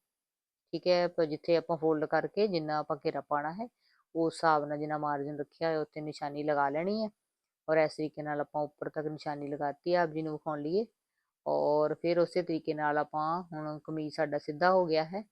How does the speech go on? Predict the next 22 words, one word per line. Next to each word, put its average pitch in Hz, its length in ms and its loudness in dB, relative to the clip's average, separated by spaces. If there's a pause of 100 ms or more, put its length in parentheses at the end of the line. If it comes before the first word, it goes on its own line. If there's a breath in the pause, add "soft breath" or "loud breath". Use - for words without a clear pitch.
(400)
ਔਰ 160 180 6
ਇਸ 156 180 2
ਤਰੀਕੇ 156 280 -4
ਨਾਲ 151 220 -2
ਡੇਢ 156 360 2
ਦੋ 156 180 4
ਇੰਚ 160 220 -4
ਆਪਾਂ 156 280 -2
ਉੱਪਰ - 420 -4
ਨੂੰ 156 220 -8 (800)
ਕੱਟ 160 260 0
ਰੱਖ 151 260 0
ਕੇ 175 160 -4
ਕੱਪੜੇ 160 380 0
ਨੂੰ 196 180 -2
ਇਸ 160 100 -6
ਤਰੀਕੇ 160 320 -2
ਨਾਲ 147 220 -2
ਉੱਪਰ 147 300 -4
ਨੂੰ, 147 160 -10 (880)
ਠੀਕ 170 160 0
ਹੈ, 175 140 6